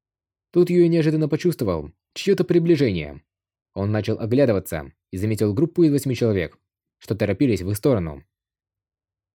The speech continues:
Если маленький ребенок был таким удивительным, то чего ждать от взрослых? Его сердце тревожно забилось. Он поторопил Го Юй и мужчину спрятаться в лесу,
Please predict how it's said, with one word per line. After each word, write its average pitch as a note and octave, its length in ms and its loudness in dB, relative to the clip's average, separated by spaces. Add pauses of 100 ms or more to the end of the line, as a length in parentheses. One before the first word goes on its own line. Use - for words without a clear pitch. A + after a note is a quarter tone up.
Если F#3 420 2
маленький F3+ 340 0
ребенок E3 360 2
был D#3+ 160 2
таким D#3 280 0
удивительным, B2+ 680 0 (440)
то - 120 -10
чего A2 280 0
ждать D#3+ 220 -2
от F3+ 80 -2
взрослых? D#3+ 520 -2 (880)
Его G2+ 240 2
сердце A#2 320 0
тревожно A#2+ 380 0
забилось. C3 520 -2 (1000)
Он F#3 180 0
поторопил D3 480 2
Го B2 120 2
Юй B2 480 2
и G2+ 80 -6
мужчину A2 380 0
спрятаться B2+ 420 0
в A#2 40 2
лесу, A2 420 -2